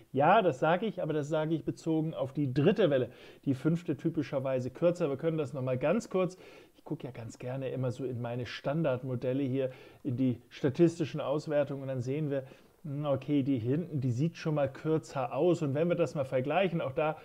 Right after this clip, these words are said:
können wir ja mal ruhig auf meine Datenbank mal zurückgreifen. Die hat nicht den Anspruch,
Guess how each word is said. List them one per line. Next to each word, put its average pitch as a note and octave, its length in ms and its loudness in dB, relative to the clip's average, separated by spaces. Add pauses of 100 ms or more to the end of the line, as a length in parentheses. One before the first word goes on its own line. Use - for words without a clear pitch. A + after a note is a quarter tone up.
(240)
können F#3 200 6
wir G3+ 80 6
ja F3 80 10
mal D3+ 160 6
ruhig F3 300 6
auf E3 100 2
meine D#3 280 2
Datenbank E3+ 520 0
mal D#3 160 -2
zurückgreifen. C#3+ 800 2
Die C#3+ 100 -2
hat F#3 160 -4
nicht G3 220 0
den E3 120 2
Anspruch, F#3 540 0